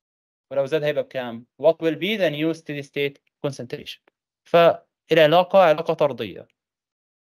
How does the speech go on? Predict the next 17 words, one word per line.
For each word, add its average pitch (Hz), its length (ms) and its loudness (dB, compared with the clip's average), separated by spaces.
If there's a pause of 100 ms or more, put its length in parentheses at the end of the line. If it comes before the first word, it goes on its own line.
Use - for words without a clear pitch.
(300)
يبقى 117 240 -8
لو 120 120 -8
بصيت 135 220 -8
على 135 100 2
القانون، 185 440 -4 (240)
إيه 190 60 2
العلاقة 185 320 4
ما 147 100 -6
بين 170 160 -6
ال 160 200 -8
Q 160 140 -6
وال 240 340 -6
سي 156 200 -8
اس - 140 -14
اس؟ - 280 -18 (1500)
علاقة 165 420 -2 (460)
طردية. 156 480 -4